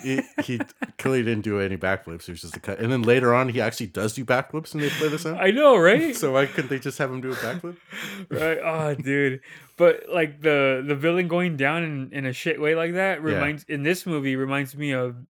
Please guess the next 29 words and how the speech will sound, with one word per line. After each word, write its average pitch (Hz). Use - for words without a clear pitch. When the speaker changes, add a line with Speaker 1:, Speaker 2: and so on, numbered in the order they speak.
Speaker 2:
do 135
you 151
remember 180
Three 165
Ninjas, 160
dude? 196
Please 110
tell 190
me 175
Speaker 1:
Uh, -
Speaker 2:
you've 165
seen 160
Three 147
Ninjas. 131
Speaker 1:
I 120
have, 135
but, 110
you 107
know, 95
that 107
Speaker 2:
Okay. 147
Speaker 1:
definitely 117
doesn't 92
Speaker 2:
There's, 170
there's 165
three 220
movies 170
of 117
it. 117